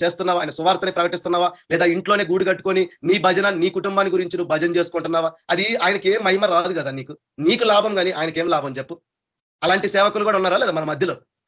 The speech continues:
ఎంతకాలం నీ గురించి, నీ బిడ్డల గురించి, వాళ్ళ గురించి ఆలోచిస్తావు? ఆయన బిడ్డల గురించి ఆలోచించు ఇప్పుడన్నా. ఆ రీతిగా అడుగులు వేయి, ఆయన సహాయం తీసుకో, ముందుకెళ్ళు.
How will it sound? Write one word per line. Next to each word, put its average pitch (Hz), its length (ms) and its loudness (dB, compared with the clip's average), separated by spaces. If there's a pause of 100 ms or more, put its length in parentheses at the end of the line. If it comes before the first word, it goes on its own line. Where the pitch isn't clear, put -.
(120)
ఎంతకాలం 240 400 0
నీ 226 100 -6
గురించి, 214 280 -6
నీ 208 80 -4
బిడ్డల 202 280 0
గురించి, 202 260 -2
వాళ్ళ 190 220 2
గురించి 196 220 -2
ఆలోచిస్తావు? 196 460 0 (260)
ఆయన 233 200 2
బిడ్డల 247 260 0
గురించి 247 220 0
ఆలోచించు 240 460 2
ఇప్పుడన్నా. 247 420 0 (440)
ఆ 175 80 0
రీతిగా 254 300 2
అడుగులు 226 300 2
వేయి, 233 360 0 (120)
ఆయన 170 100 0
సహాయం 214 380 2
తీసుకో, 214 280 0
ముందుకెళ్ళు. 226 640 0